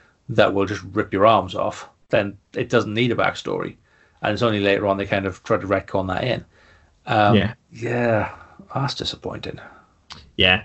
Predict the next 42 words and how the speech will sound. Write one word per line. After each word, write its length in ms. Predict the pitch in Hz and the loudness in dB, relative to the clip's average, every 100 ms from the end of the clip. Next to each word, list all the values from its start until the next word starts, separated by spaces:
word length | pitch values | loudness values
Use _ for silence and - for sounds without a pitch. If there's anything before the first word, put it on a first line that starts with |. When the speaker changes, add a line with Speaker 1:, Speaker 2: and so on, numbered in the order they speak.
| - | 2
Speaker 2:
they 80 | |
rip 240 | 110 127 123 | 6 6 6
'em 100 | 98 | 2
apart. 440 | 95 98 95 - - _ | 2 4 4 2 -6 _
Sorry, 300 | - 127 107 | 4 6 6
listeners. 540 | 98 101 - 95 - - _ | 2 -4 -4 -6 -6 -12 _
They, 240 | 113 107 101 110 - | -2 -2 -2 -6 -6
yeah. 200 | - 92 - - | -6 -6 -10 -2
If 140 | 185 196 | 2 6
you 80 | 277 | 8
Speaker 1:
I, 20 | |
I 40 | |
Speaker 2:
disagree, 540 | 285 - 175 220 151 131 | 8 6 6 6 6 6
as 220 | 160 160 | 6 8
always, 500 | 151 160 127 104 - | 8 6 4 0 -2
Speaker 1:
Yeah, 280 | 147 165 185 123 | 4 8 8 8
Speaker 2:
let 120 | 151 | 8
Speaker 1:
give 80 | 160 | 8
Speaker 2:
us 60 | |
Speaker 1:
us 80 | 170 | 4
Speaker 2:
know 180 | 143 123 | 0 -2
if 140 | 117 | -2
we're 140 | 185 190 | 0 2
Speaker 1:
yeah. 160 | 120 | 4
Speaker 2:
missing 340 | 131 107 139 123 | 4 4 0 -4
something 520 | - 120 110 113 107 | -4 -4 -4 -4 -4
here. 260 | 107 101 107 | -4 -4 -4
If 120 | 104 | -2
there's, 240 | 139 127 - _ _ | -2 -4 -10 _ _
there's 200 | 147 151 | 0 0
an 140 | 151 - - | -2 -2 4
ace 400 | 156 143 - 135 | 4 4 -2 -4
up 140 | 127 | -4
the 100 | 127 | -4
Dinobot 640 | 113 127 123 117 120 - | 2 4 4 4 2 0
sleeve, 600 | - - 127 107 101 - _ _ _ _ _ _ | -4 -2 0 0 -2 -8 _ _ _ _ _ _
then 320 | - 131 123 120 | -2 4 4 4
do 220 | 131 139 | 2 4
let 220 | 123 117 | 6 4
us 160 | 107 135 | 2 2
know. 260 | 120 104 | 2 2
But 160 | 95 - | -2 -2